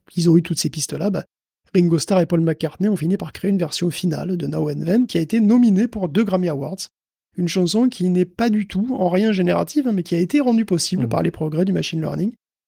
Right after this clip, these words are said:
Speaker 1: qui rendant possible quelque chose d'ailleurs, euh, dont les Beatles des années soixante-dix n'auraient pas osé rêver, hein, ça c'est, c'est certain. La cérémonie des Grammy est programmée pour le deux février deux mille vingt-cinq,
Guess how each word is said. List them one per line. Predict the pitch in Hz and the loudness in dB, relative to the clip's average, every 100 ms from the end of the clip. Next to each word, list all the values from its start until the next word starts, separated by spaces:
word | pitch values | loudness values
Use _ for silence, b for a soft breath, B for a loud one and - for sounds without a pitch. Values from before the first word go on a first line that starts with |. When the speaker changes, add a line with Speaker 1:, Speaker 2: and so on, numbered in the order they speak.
| _ _ | _ _
Speaker 1:
qui | 185 | -6
rendant | 151 175 170 | 0 2 2
possible | 160 143 214 | 0 -4 -2
quelque | 190 147 156 | -2 -4 -6
chose | 185 | -6
d'ailleurs, | 165 - 180 127 | -2 -2 -2 -4
euh, | 139 _ _ 165 | -10 _ _ -4
dont | 175 | 0
les | 156 156 | 2 0
Beatles | 156 190 180 | 2 4 4
des | 147 147 | 2 -2
années | 156 | -2
soixante-dix | 151 165 151 160 196 165 | -2 -4 -4 -2 -2 -4
n'auraient | 151 151 | -4 -6
pas | - 165 | 0 2
osé | 165 156 | 4 2
rêver, | 160 139 143 | 0 -2 -6
hein, | 151 | -8
ça | 156 147 | -8 -10
c'est, | - 185 | -10 -10
c'est | 170 | -10
certain. | - 156 - - _ _ _ _ - | -10 -12 -14 -20 _ _ _ _ -6
La | 170 | -4
cérémonie | - 185 190 220 233 | 2 4 4 6 4
des | 202 | 4
Grammy | 170 180 208 | 2 4 2
est | 180 | 2
programmée | 185 165 175 190 | 0 0 2 2
pour | 190 175 170 | 0 0 2
le | 151 | 2
deux | 165 | 0
février | 190 190 208 | 0 0 2
deux | 170 | 2
mille | 165 | 0
vingt-cinq, | 156 147 - 160 233 | -2 -4 -2 0 -2